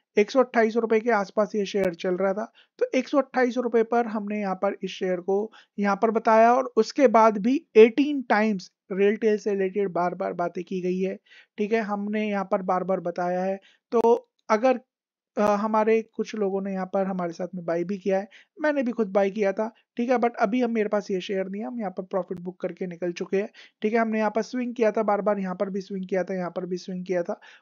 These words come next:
और अभी आप देखोगे तो लगभग वन सेवेंटी परसेंट के रिटर्न यहाँ पर ये स्टॉक बेच के निकल चुका है। तो क्या ये स्टेज टू जो मैंने यहाँ लिख रखा है, स्टेज टू क्या होती है,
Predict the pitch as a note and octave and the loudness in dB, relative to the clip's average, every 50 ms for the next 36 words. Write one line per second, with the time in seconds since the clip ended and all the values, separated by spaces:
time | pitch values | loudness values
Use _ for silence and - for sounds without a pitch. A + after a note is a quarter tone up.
0 | _ - G#3+ - - - - A3 A3+ A#3 C#4+ C#4+ B3+ A#3+ G#3 G3 G3+ G3 G3+ G#3+ | _ 4 4 4 4 4 4 4 4 6 6 6 6 4 4 2 2 2 2 0
1 | A3 A#3+ A3 G#3 - A3 A3+ B3 A#3+ A#3 C4 B3+ A3+ G#3 A3 A3+ B3 B3+ B3+ A3+ | 0 0 0 0 0 0 0 -2 0 0 0 0 2 2 0 0 0 -2 -6 -4
2 | - - G#3 G3 G3 G3+ G#3 F#3+ G#3+ G#3+ G3 - F#3+ F#3 G3+ F#3+ F#3 F#3 - G3 | 0 0 0 0 0 -2 -6 -6 -8 -6 -4 -4 -6 -4 -6 -6 -6 -6 -6 -6
3 | F#3 F3 E3 E3+ F3 F3 F3+ E3+ E3 D#3+ - - F3+ F3+ F3+ - - - - _ | -6 -6 -6 -6 -8 -8 -8 -10 -10 -10 -8 -6 -6 -6 -6 -8 -14 -20 -20 _
4 | _ - G3 G#3 B3 A#3+ A#3+ G#3 - - G#3+ G#3 G#3+ G#3+ _ _ - F#3 E3 G#3 | _ -2 2 6 6 6 6 4 2 0 0 0 0 -2 _ _ -16 -2 4 6
5 | G3+ G3+ F#3+ G3 - _ - G#3 G#3 A3+ C#4 - - F#3+ F#3 F#3 - G3 F#3 F3 | 6 6 6 4 -2 _ -2 -2 -2 -2 -4 -8 -8 -6 -4 -2 0 0 0 0
6 | F3 F3+ E3 E3+ D3+ C#3+ E3 - _ _ _ _ _ - A#3+ A#3+ - C#4+ C4 C4+ | -2 -6 -6 -6 -6 -8 -8 -10 _ _ _ _ _ -4 -4 0 2 4 6 6
7 | C#4+ C#4 B3+ C4+ C#4 B3+ A3 - - A#3+ A#3+ A#3 - - A#3 G3 A3+ A3 A#3 A3+ | 6 6 4 2 0 -2 -4 -2 0 0 0 0 0 -4 -4 -2 -2 -2 -2 -2
8 | A3+ A3 A3 G#3+ G#3+ G#3+ G3+ - G3+ F#3+ - - G#3+ G#3 G3 - - G#3 G3+ G3+ | -4 -4 -2 -2 -2 -4 -4 -4 -6 -4 -2 -2 -2 -2 -2 -2 -2 -2 -4 -4
9 | - A#3+ A#3 G#3+ - A3+ G3+ G3 F#3+ F3+ - F#3+ E3+ E3 | -4 -6 -4 -2 0 2 2 2 2 0 -4 -6 -8 -8